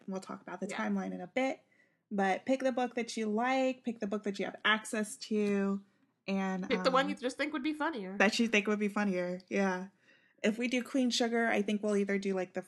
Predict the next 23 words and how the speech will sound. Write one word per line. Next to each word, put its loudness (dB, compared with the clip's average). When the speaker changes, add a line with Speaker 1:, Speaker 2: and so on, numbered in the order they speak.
Speaker 1:
first -2
episode -2
or -4
the -6
first -8
episode -6
of -8
the -8
second -10
season. -2
I -6
don't -12
know. -8
We -8
can -12
talk -10
about -12
it. -12
Speaker 2:
Yeah. -8
Speaker 1:
Um, -4
but 0
the -2
others, -4